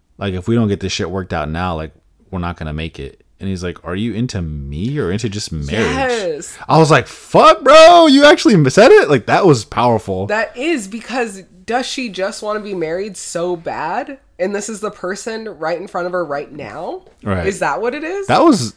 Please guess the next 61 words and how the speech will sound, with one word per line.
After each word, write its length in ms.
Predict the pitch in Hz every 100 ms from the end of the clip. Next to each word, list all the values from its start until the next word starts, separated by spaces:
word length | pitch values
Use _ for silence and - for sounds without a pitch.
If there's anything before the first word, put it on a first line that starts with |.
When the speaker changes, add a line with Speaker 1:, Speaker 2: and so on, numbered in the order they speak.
| _
Speaker 1:
really 520 | 110 101 107 117 117 104
great 340 | 104 101 92
that 160 | 95 95
he 80 |
even 300 | 98 98 95
brought 200 | 90 90
it 120 | 82 80
up, 360 | 80 78 _
'cause 260 | - 92 85 -
I 100 | 113
think 220 | - 220
he's 160 | 127 92
onto 220 | 85 82
something 360 | - 76 80 80
there. 260 | 80 82 - _ _
I 40 | 107
mean, 60 |
she, 240 | - 147 131
she 200 | - 113
kinda 240 | - 160
talked 280 | 117 - 104
about, 160 | 80 78
like, 140 | 76 76
needing 340 | 78 80 90
a 60 | 78
man 360 | 69 65 82
in 100 | 104
her 140 | 113 143
life. 320 | 156 165 175
Speaker 2:
Yes. 640 | 160 156 151 120 - -
Speaker 1:
Like, 160 | - 85 _
Speaker 2:
To 100 | 190
Speaker 1:
just 100 | 196
Speaker 2:
feel 140 | 190 180
secure, 460 | 180 - 165 135
yeah. 180 | 131 127
Speaker 1:
Yeah. 460 | 123 117 95 80 80 _ _ _ -
And 140 | 131
it's 120 | 127 160
interesting 300 | 165 151 139
that 80 | 113
Speaker 2:
Yeah. 60 | 127
Speaker 1:
he's 200 | 127 -
picked 240 | 123 104
up 140 | 135 123
on 160 | 98
that, 380 | 87 85 87 -
Speaker 2:
Mm-hmm. 440 | 190 208 180 - 117
Speaker 1:
unless 200 | 127 139
she's 180 | 123
outright 300 | 107 113 113 92
mentioned 380 | 90 - 147
it 80 | 151
to 140 | - 180
him, 240 | 180 185 175
like, 260 | 110 92 -
"Oh, 140 | 107
I 80 | 107
need 120 | 98
a 40 | 87
man 220 | 113